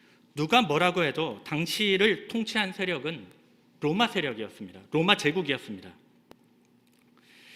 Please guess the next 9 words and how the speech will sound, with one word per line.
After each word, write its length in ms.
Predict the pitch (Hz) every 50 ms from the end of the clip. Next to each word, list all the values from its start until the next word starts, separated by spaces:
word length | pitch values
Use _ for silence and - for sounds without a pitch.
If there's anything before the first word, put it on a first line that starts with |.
| - - - - - - - - - - - - _ _ _ _ -
제사장들이 580 | - 147 147 - 226 226 233 226 220 240 233
옆에서 300 | 185 - - 208 185 202 196
선동하기는 640 | - - 233 233 233 247 233 202 190 180 180 190
했어도 640 | 196 190 - 156 131 143 165 160 110 - - - - - _ _ _ _ _ _ _ _ _ _ _ _ -
예수님 640 | 131 139 165 170 165 - 233 226 226 233 226 226 214
사형에 520 | - - - 247 277 277 277 277 277 240
대한 220 | 190 214 214 214
법적인 400 | - - 135 - - 214 202 202
책임은 480 | - - - 240 226 208 143 107 95 85